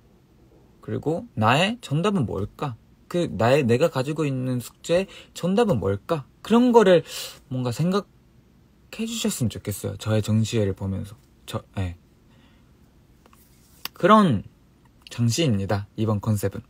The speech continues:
네. 그래서 홈워크예요. 그거를 약간 좀 홈워크라고 해서 약간 귀엽게 좀 표현을 해봤어요. 그리고 저한테도 홈워크잖아요. 이게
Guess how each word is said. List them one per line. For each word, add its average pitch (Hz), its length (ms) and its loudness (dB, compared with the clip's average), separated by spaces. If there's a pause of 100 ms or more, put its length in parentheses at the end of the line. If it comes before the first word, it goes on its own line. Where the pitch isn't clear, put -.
(1200)
네. 98 260 -4 (1400)
그래서 208 240 6
홈워크예요. 185 760 2 (1120)
그거를 226 360 10
약간 160 340 4
좀 147 180 4 (640)
홈워크라고 240 640 6
해서 156 160 4
약간 131 240 0
귀엽게 226 680 2 (420)
좀 135 120 -8
표현을 180 380 2
해봤어요. 139 440 -2 (2000)
그리고 185 180 6
저한테도 220 460 6
홈워크잖아요. 110 840 2
이게 120 220 6